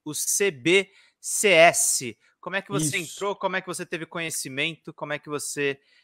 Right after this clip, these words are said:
Speaker 1: eh, se colocou nesse mercado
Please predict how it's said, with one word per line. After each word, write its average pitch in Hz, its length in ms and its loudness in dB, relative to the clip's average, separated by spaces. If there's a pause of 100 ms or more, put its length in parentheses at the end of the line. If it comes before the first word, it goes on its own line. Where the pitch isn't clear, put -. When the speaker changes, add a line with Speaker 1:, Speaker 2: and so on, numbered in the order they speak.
(160)
Speaker 1:
eh, 131 280 0
se - 200 -10
colocou 156 640 0
nesse 143 400 -8
mercado 131 480 0